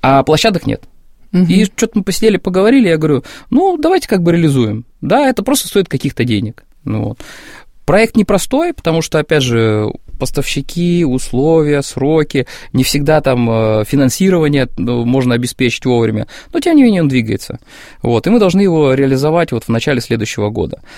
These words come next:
Speaker 1: В следующем году я уже поставил себе цель,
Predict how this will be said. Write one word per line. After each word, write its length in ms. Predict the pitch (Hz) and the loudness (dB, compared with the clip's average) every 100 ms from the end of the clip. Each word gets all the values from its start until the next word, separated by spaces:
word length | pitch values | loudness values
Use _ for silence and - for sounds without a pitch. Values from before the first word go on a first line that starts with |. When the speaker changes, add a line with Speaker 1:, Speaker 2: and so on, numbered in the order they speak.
| - - | -20 -14
Speaker 1:
В 60 | - | -2
следующем 440 | 214 269 - 208 | 2 2 2 2
году 600 | 180 170 220 247 233 180 | 2 2 4 4 4 2
я 120 | 156 | 2
уже 140 | 151 143 | 0 0
поставил 480 | 165 - 165 131 | -4 0 2 2
себе 260 | - 127 120 | 0 -4 -4
цель, 320 | - 214 285 | -2 0 0